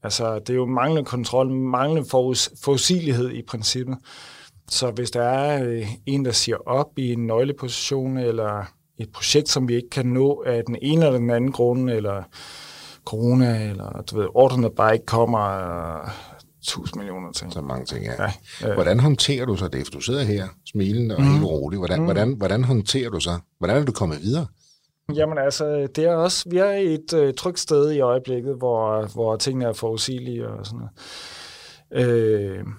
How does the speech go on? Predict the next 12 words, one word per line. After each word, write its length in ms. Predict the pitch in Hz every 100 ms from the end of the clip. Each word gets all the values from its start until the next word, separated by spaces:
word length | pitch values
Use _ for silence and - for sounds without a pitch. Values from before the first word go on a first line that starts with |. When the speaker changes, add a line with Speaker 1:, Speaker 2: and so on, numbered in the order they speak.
| - _ _ _ _ _ _ _
Speaker 1:
ja, 160 | - 65 64 - _ _ _ -
øh, 520 | 104 - 50 - - - _ _ _ -
altså, 360 | - - - - - _ _ _ _ _ _ _ _ 147
heldigvis 480 | 175 196 147 131 117
så, 840 | - - 151 147 151 147 147 143
øh, 480 | 127 123 113 110 107
så, 340 | - 139 143 - _ -
så 140 | -
har 220 | 117 120
det 100 | 147
jo 160 | 139 117
været 340 | 120 117 113